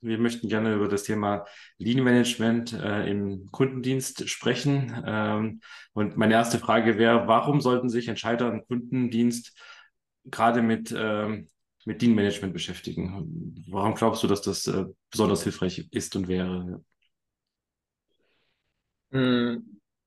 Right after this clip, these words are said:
Speaker 2: na, Lean an sich, äh, da geht's ja darum, dass man Verschwendung eliminiert.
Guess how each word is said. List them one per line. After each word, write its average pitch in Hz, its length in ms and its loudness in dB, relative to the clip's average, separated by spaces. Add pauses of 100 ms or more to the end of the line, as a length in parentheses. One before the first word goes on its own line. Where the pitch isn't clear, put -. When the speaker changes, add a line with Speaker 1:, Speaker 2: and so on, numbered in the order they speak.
(300)
Speaker 2:
na, 135 200 4
Lean 175 320 4
an 147 220 0
sich, 180 340 -2 (180)
äh, 135 300 2 (100)
da 139 240 0
geht's 147 220 0
ja 165 80 6
darum, 139 400 2
dass 135 180 -2
man 123 420 -4
Verschwendung 127 600 2
eliminiert. 104 640 -4